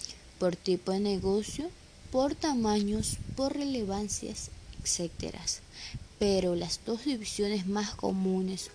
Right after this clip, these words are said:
o que mejor dejan comprender de forma más completa son por tipo de negocio,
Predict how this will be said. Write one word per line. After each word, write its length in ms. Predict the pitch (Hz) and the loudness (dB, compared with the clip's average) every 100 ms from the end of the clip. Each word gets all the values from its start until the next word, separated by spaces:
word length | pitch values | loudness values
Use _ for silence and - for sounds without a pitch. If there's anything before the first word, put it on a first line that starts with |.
| - | -4
o 140 | 190 | -4
que 140 | 175 175 | -2 -2
mejor 460 | 175 170 185 196 | -2 -2 -2 -2
dejan 380 | 190 185 185 202 | -2 -2 -2 -4
comprender 560 | 190 180 175 175 180 185 | -4 -6 -4 -4 -4 -6
de 140 | - | -10
forma 480 | 156 190 185 185 185 | -8 -4 -2 -2 -2
más 340 | 185 185 190 | -2 0 -2
completa 560 | - 190 175 185 175 175 | -2 -4 -2 -2 -4 -8
son 300 | - 180 180 - - - - - - - - | -6 -6 -6 -10 -18 -18 -16 -14 -16 -18 -6
por 160 | - 185 | -2 0
tipo 300 | - 175 175 | 2 0 2
de 160 | 175 180 | 2 2
negocio, 720 | 196 185 208 233 - 254 | -2 0 0 0 0 -4